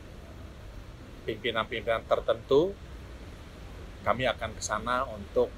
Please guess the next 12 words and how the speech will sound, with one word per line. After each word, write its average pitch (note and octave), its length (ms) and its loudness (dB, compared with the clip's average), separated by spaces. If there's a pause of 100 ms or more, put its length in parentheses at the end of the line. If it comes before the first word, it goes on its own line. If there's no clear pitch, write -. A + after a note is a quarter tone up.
(320)
membahas G#2 720 2 (320)
detail B2 400 2
rute, A2 480 4
rute G#2 320 2
pasukan G#2+ 480 4
Paskibra, A#2 800 2 (480)
rute G#2 240 -2
pasukan, G#2 560 4 (160)
kesiapan G#2 480 2
pasukan F#2+ 480 2
inti A2+ 320 -4
bagaimana, A2+ 720 -2